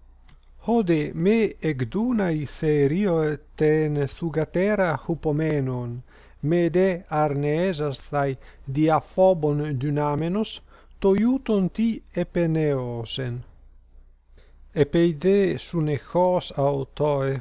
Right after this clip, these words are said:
ὁ Λέων ἐπέκειτο, ἔλεγεν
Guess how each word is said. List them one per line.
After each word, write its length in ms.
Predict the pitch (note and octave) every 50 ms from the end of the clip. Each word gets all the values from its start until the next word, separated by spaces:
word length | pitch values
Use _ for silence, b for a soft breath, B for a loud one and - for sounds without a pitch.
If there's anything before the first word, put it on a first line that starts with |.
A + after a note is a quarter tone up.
| - -
ὁ 180 | - C#3 C#3+ C3
Λέων 600 | A#2+ B2+ C#3 D3+ E3+ F#3+ F#3 F3+ F3+ E3+ D#3 E3+ -
ἐπέκειτο, 840 | - C#3 - - F3 E3+ D3+ - - - C#3 D3 D#3+ - - G3 A3+ b b b b b b b b b b -
ἔλεγεν 580 | G3 G3 A3 A3+ A3 G#3+ F3 F#3+ F#3 F3 D3+